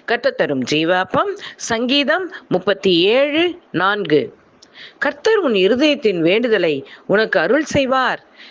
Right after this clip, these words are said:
ஹல்லேலூயா. கிறிஸ்துவுக்குள் பிரியமானவர்களே, எவ்வளவு பெரிய ஆசீர்வாதம் பாருங்கள். இன்று கர்த்தரை நோக்கி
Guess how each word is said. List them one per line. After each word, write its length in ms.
ஹல்லேலூயா. 600
கிறிஸ்துவுக்குள் 500
பிரியமானவர்களே, 840
எவ்வளவு 360
பெரிய 280
ஆசீர்வாதம் 560
பாருங்கள். 600
இன்று 300
கர்த்தரை 460
நோக்கி 640